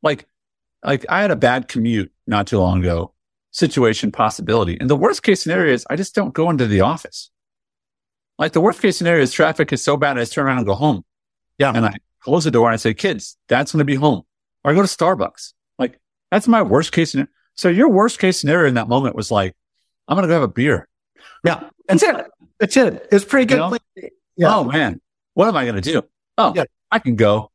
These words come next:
Speaker 1: hang out.
Speaker 2: I'm
Speaker 1: And get
Speaker 2: surrounded in a, in a place with a bunch of live music and,
Speaker 1: Yeah.
Speaker 2: uh, and, and some, some place, cool places to hang out.
Speaker 1: Yeah. And, and, and wait for the next large metallic tube to fly through the air to take me home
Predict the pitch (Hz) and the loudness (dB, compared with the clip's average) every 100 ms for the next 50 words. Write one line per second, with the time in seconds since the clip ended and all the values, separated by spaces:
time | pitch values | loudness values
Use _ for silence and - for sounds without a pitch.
0 | _ - 131 156 156 - _ _ _ - | _ 0 2 4 0 -6 _ _ _ -2
1 | 120 160 190 233 - 285 - _ _ _ | 2 2 2 0 -4 -10 -12 _ _ _
2 | 180 170 170 143 170 165 202 - 170 160 | -2 0 0 0 0 -2 -8 -4 -6 0
3 | 180 226 196 202 202 180 185 190 190 - | 0 2 0 0 0 2 4 4 0 -2
4 | _ 226 - 160 165 156 156 151 _ _ | _ -20 -4 0 0 0 0 -2 _ _
5 | 160 160 160 160 - 151 - - 147 196 | -6 -4 -2 -2 -2 -4 -4 -6 0 2
6 | 196 - 240 202 202 208 165 156 160 _ | 0 0 0 2 0 0 -2 -2 -2 _
7 | 139 120 226 - 160 156 - 170 170 - | -8 -8 -6 -6 -4 -6 -2 -4 -4 -4
8 | 165 156 202 - 180 170 160 151 165 - | -2 0 0 0 -2 0 0 0 -2 -2
9 | - - - 123 123 135 147 - 117 110 | -14 -18 -8 0 2 2 -2 -4 -4 -4
10 | - 131 127 127 - - 151 117 98 - | -4 -2 0 -2 -4 0 2 2 0 -8
11 | _ _ - 127 - 123 135 139 175 131 | _ _ -6 -6 -4 0 0 0 0 0
12 | 107 127 117 95 123 117 104 107 151 104 | 0 0 -2 -2 -6 -2 -4 0 0 0
13 | 92 | -6